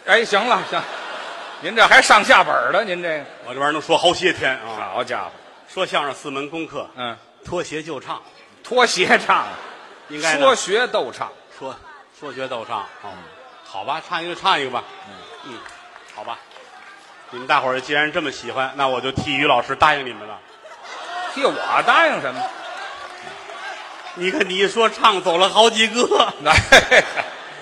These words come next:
Speaker 2: 我会记住你们的。
Speaker 1: 好家伙，
Speaker 2: <laughs>
Speaker 1: 真狠。
Speaker 2: 没事啊，
Speaker 1: 嗯。
Speaker 2: 这都住得远的，这都是啊。
Speaker 1: 哦。
Speaker 2: 嗯。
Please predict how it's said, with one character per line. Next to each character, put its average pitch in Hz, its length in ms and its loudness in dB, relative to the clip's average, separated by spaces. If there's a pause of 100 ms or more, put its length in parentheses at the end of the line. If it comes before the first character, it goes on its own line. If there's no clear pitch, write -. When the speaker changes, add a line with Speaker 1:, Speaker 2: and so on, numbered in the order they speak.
(180)
Speaker 2:
我 185 80 4
会 302 140 4
记 403 260 -2
住 370 160 4
你 370 140 4
们 370 160 2
的。 392 80 6
Speaker 1:
好 156 560 6
家 147 260 -2
伙， 104 60 -8 (340)
Speaker 2:
<laughs> 147 220 -6
Speaker 1:
真 156 160 -6
狠。 113 260 -2 (240)
Speaker 2:
没 120 140 -8
事 131 100 -12
啊， 113 340 -10
Speaker 1:
嗯。 120 220 -14 (160)
Speaker 2:
这 107 60 -18
都 135 140 -12
住 139 180 -12
得 98 80 -14
远 87 280 -12
的， 120 80 -10
这 143 140 -6
都 104 160 -12
是 - 80 -20 (160)
啊。 110 80 -10
Speaker 1:
哦。 98 180 -6 (440)
Speaker 2:
嗯。 156 200 -6